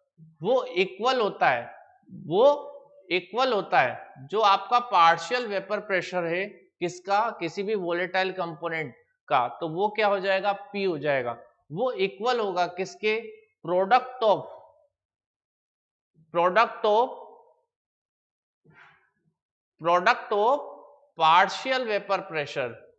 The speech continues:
product of partial vapor pressure, product of partial pre-, product of that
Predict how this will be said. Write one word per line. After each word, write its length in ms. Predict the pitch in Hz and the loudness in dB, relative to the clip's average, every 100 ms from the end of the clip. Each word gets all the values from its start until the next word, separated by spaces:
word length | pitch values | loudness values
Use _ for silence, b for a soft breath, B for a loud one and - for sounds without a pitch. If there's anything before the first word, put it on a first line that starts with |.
| _ | _
product 520 | 165 170 180 220 - | -4 0 2 0 -2
of 280 | 202 208 269 - - - _ _ _ _ _ _ _ _ _ _ _ - | -2 0 0 -6 -20 -20 _ _ _ _ _ _ _ _ _ _ _ 2
partial 800 | 151 160 165 - 202 233 269 247 - _ _ _ _ _ _ _ _ _ _ _ | 4 6 2 -2 0 0 -2 -10 -20 _ _ _ _ _ _ _ _ _ _ _
vapor 560 | 131 151 156 156 226 247 - | -6 0 0 2 -2 -2 -2
pressure, 560 | 175 151 - 156 113 - - _ _ _ _ _ _ _ _ _ _ _ - | -2 -2 0 -2 -2 -12 -20 _ _ _ _ _ _ _ _ _ _ _ -6
product 460 | 165 175 247 - | -4 0 0 0
of 240 | 214 220 190 | 0 0 2
partial 540 | 170 160 165 - 233 | 4 4 4 -2 -4
pre-, 280 | 233 208 202 - - - | -2 -4 -4 -6 -20 -6
product 420 | 170 175 214 220 | -2 2 0 0
of 280 | 202 - 160 | 0 0 2
that 240 | 190 220 | 2 4